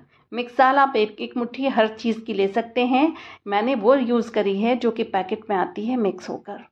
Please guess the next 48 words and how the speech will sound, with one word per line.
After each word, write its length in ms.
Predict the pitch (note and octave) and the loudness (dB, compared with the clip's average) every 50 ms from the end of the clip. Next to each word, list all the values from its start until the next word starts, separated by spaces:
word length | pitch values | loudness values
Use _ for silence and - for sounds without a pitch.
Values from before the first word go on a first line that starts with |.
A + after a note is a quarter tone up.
| _ _ _ _ _ _ _ _ _ _ _ _ _ _ _ _ - | _ _ _ _ _ _ _ _ _ _ _ _ _ _ _ _ -12
मिक्स 320 | - A3 B3+ B3 - - | -8 -8 -8 -8 -4 0
दाल 220 | - D4+ C#4 A#3 A#3 | 4 4 4 4 2
के 160 | A#3 - B3 | 2 0 2
अंदर 320 | A#3 A3+ A3+ A#3 B3 C4+ C4 | 2 2 4 4 2 2 2
चने 300 | C4 - G#3+ G#3+ A#3+ C4 | 2 2 4 4 4 4
की 120 | B3+ E4 | 4 4
दाल 200 | C4 B3+ G#3+ G#3 | 6 6 6 6
भी 120 | G3+ G3+ A3 | 6 4 4
मिक्स 280 | G#3+ G#3+ G#3+ G#3+ - - | 4 4 2 2 2 0
होके 220 | A3+ G#3 G#3+ A3+ G#3+ | 0 0 2 4 4
आती 360 | G3 F#3 F#3+ - G3 G3+ G3+ | 4 4 2 2 0 2 2
है, 280 | G#3+ G#3+ A#3 C#4+ E4 - - - - - - - | 2 2 0 0 -2 -4 -10 -20 -20 -20 -12 -8
तो 160 | A3+ A3 - - | -6 -6 -6 -6
इसलिए 360 | A#3+ B3 - C4+ C4 C4+ C4+ | -8 -8 -6 -2 2 2 2
हम 240 | C4 C#4 B3+ A#3 A3 | 4 4 2 2 4
इस 160 | A3 G#3+ - | 2 2 2
दाल 260 | - G3 F3 F3+ A3 A#3 | 2 4 4 4 4 4
को 200 | - C#4+ D4 D#4 | 4 6 6 6
आधे 340 | D4+ - - F#3+ F#3+ A3+ A#3+ | 6 4 4 2 2 2 0
घंटे 320 | A#3+ C4 B3+ B3 B3+ B3 B3 | 2 2 2 4 4 4 4
के 140 | B3 B3 | 2 2
लिए 160 | A#3+ B3 B3+ A#3+ | 0 0 2 2
भिगो 280 | G#3+ G#3 G3+ G3+ G3 G3 | 2 2 2 2 0 0
कर 160 | G3+ G#3+ G#3 | 0 0 0
रखना 300 | G3+ G3+ - A3+ B3 C4+ | -2 -2 -2 0 0 0
बहुत 240 | B3 G#3 G#3+ G#3 F3+ | 2 2 2 2 2
ज़्यादा 240 | F3+ F3 E3 D#3+ E3+ | 2 2 2 2 -2
ज़रूरी 440 | E3 E3+ F3 F3 F3 F3+ G3 G3+ G#3 | -2 -2 -2 -2 -2 -2 -2 -2 -2
है। 240 | G3 G#3 G3 - - - _ _ _ _ _ _ _ _ _ _ - | -2 -4 -6 -6 -8 -12 _ _ _ _ _ _ _ _ _ _ -10
नहीं 220 | A3 G#3+ G#3+ B3+ B3+ | -6 -4 -2 0 2
तो 100 | D4 C#4+ | 4 4
फिर 140 | C#4+ D#4 | 4 4
जो 120 | C#4 C#4+ C#4+ | 4 4 2
चने 240 | C#4+ C4 G#3+ G#3+ A3 | 2 2 2 2 2
की 120 | G#3 B3 C#4 | 2 2 4
दाल 240 | B3 B3+ A#3+ B3 B3 | 4 6 6 6 4
है 80 | B3 B3+ | 4 4
वो 120 | B3 C#4 | 6 4
अच्छे 240 | C4 C4 - - A#3+ | 4 4 2 -2 -2
से 120 | - C4+ C4 | 0 0 0
पकती 360 | - G#3 G3+ - - C4+ C4+ | 0 0 -2 -2 -2 0 2
नहीं 260 | C4 C4 B3 A#3+ B3 | 4 4 4 6 6
है 100 | C#4 E4 E4 | 6 6 6
सब 180 | - B3+ G3+ F#3 | 6 4 4 4
दालों 240 | F3+ E3 E3 F3 F3 | 4 4 4 4 2
के 120 | - G3+ | 0 -2
साथ 300 | G#3 - G3 E3+ F3 - | -2 -2 -2 -2 -2 -2
मिलकर। 400 | F#3 F3+ F3+ - - F#3+ F#3+ G3+ | -4 -6 -4 -4 -4 -4 -4 -6